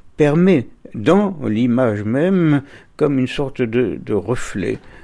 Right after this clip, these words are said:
euh, de, de ce réel fondamental que, pour ma part, j'identifie en effet avec, euh, notre, euh, finitude.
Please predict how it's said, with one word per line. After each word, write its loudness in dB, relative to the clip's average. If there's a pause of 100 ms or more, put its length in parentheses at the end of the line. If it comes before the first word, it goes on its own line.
(100)
euh, 0
de, -2 (360)
de -8
ce -6
réel 2 (340)
fondamental -2
que, -6
pour -6
ma -6
part, -4
j'identifie -6
en -4
effet -4
avec, -8
euh, -6 (300)
notre, -6
euh, -6
finitude. -12